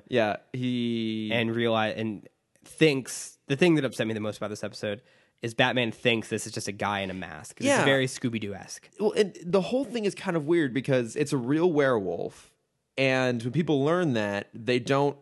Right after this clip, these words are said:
Speaker 1: react like, "Oh shit, it's a werewolf." Like, that's a strange thing.
Speaker 2: No one believes it, which is crazy thinking, one, last week, I guess earlier this podcast,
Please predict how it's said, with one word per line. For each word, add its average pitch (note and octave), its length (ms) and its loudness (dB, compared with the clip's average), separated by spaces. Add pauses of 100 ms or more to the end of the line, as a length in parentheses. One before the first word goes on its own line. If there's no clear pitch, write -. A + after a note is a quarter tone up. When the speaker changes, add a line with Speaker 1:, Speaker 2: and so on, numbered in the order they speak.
(320)
Speaker 1:
react B2 480 2
like, A2 280 -2
"Oh D#3+ 140 6
shit, C#3 380 0
it's A#2+ 140 -4
a A2 80 2
werewolf." G#2 640 0
Like, A2 100 -4
that's A#2 140 -4
a G#2+ 60 -8
strange A2 480 -4
thing. C3 240 2
Speaker 2:
No D#3+ 120 8
one D#3+ 160 4
believes D3 440 0
it, G2+ 180 -4
which D#3 180 4
is F3 120 2
crazy F#3+ 520 2
thinking, D3+ 560 2 (240)
one, D3 400 4 (120)
last C#3 360 0
week, D3 320 0
I F#2+ 120 -6
guess G2+ 280 -10 (420)
earlier A#2+ 360 0
this A#2+ 140 -4
podcast, C3 520 -2